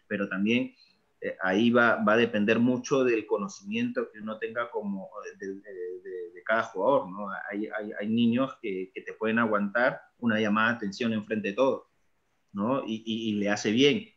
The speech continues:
mientras que hay otros que no, ¿no? Yo, yo me acuerdo, yo te, hay, el chico todavía sigue en el club,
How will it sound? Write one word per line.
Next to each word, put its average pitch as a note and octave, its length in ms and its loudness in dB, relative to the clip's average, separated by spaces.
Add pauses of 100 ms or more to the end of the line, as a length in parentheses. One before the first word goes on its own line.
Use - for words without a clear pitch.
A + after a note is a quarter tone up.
(220)
mientras G2+ 320 -4
que G2 80 -4
hay G#2+ 100 0
otros G2+ 220 -2
que F2+ 100 -12
no, C3 340 -2 (640)
¿no? G#2 240 -2
Yo, F#2 200 -2
yo F#2+ 80 -2
me G2+ 100 2
acuerdo, G#2 240 2
yo G2 140 0
te, F#2 420 -4 (760)
hay, A2 220 4
el A2 240 2
chico C3+ 240 2
todavía A#2 240 2
sigue A#2+ 220 0
en G#2 80 0
el F#2+ 100 -4
club, B2+ 320 -2